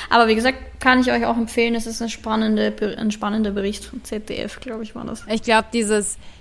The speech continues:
Speaker 2: Bio-Siegel kann man ungefähr gleichsetzen mit Leitprodukten.
Speaker 1: <laughs> Hey, was hast du gegen Leitprodukte?
Speaker 2: Naja, wenn du dir überlegst, so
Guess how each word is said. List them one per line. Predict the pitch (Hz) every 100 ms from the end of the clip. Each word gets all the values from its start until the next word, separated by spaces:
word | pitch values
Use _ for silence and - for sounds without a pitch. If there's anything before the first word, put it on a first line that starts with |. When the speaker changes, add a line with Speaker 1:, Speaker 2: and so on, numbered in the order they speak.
| -
Speaker 2:
Bio-Siegel | 233 247 233 214 226 208 208
kann | 208 208
man | 208
ungefähr | 208 202 190 202 185
gleichsetzen | 180 185 190 196 185 - 185
mit | 175 170
Leitprodukten. | 160 165 - - 156 - - - - 165 277
Speaker 1:
<laughs> | - - - - - 254 - - - -
Hey, | 233 226 269 277 - -
was | 226 -
hast | 277 -
du | 269
gegen | - 247
Leitprodukte? | 247 - 294 - 269 254 - - - - - - - - 381 381 - - - 294
Speaker 2:
Naja, | 240 233 233 214
wenn | 226
du | 220
dir | 214
überlegst, | 202 214 226 226 254 - -
so | 220